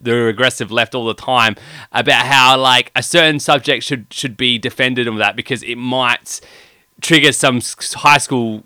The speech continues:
you know, kid to go out and shoot their class over it, you know? Um, so is it, it should, should they change their name, Danny? What should they change it to?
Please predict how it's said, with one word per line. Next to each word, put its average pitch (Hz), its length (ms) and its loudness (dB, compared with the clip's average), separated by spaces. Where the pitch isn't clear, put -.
you 120 180 -2
know, 107 320 0
kid 123 280 -2
to 120 80 -8
go 127 160 2
out 123 60 4
and 113 120 -4
shoot 135 220 -8
their 110 100 0
class 123 400 -2
over 95 320 -6
it, 80 80 -12
you 101 120 -8
know? 120 360 -4
Um, 127 480 -2
so 233 180 2
is 233 240 4
it, 277 320 2
it 220 200 -2
should, 233 260 -2
should 262 200 -4
they 254 140 6
change 240 280 0
their 226 120 0
name, 247 220 0
Danny? 170 240 2
What 196 200 2
should - 100 -10
they 208 100 -2
change 202 300 -2
it 202 140 -12
to? 87 260 -2